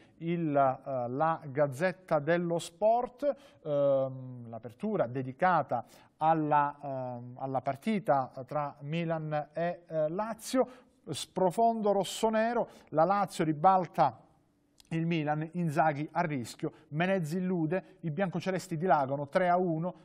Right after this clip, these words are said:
Follia Mexes espulso, duro confronto nello spogliatoio con Galliani, squadre in ritiro fino alla sfida bis di martedì in Coppa, Pippo, Pippo Inzaghi ovviamente,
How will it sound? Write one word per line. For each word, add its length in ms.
Follia 320
Mexes 600
espulso, 680
duro 260
confronto 520
nello 200
spogliatoio 580
con 180
Galliani, 460
squadre 500
in 40
ritiro 320
fino 200
alla 120
sfida 380
bis 640
di 280
martedì 540
in 140
Coppa, 440
Pippo, 640
Pippo 220
Inzaghi 360
ovviamente, 600